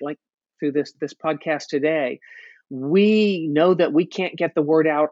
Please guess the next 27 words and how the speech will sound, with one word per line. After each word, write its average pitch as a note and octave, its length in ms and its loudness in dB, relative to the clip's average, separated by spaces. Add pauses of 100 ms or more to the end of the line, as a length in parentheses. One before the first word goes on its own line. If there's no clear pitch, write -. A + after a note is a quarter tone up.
all D#3 220 2
on D#3 140 -2
our C#3+ 140 0
own D3+ 240 -2
and C3+ 140 -8
that C3+ 140 -6
we C#3+ 140 -2
need D3 260 -4
to D#3 100 -4
be C#3 140 -2
relying C#3+ 500 -4
on C#3+ 480 -6
trusted D#3 320 -6
voices - 540 -6
because C3 400 -8
they're, D3 240 0 (100)
those E3 260 4
are E3 120 2
people F3 600 0 (360)
that, C#3+ 300 2 (140)
um, C#3 280 -6
respondents D3+ 640 -6
will C#3+ 340 0
trust C#3+ 360 -6
and C#3 140 -6
believe C#3+ 480 -2
and, C3+ 280 -6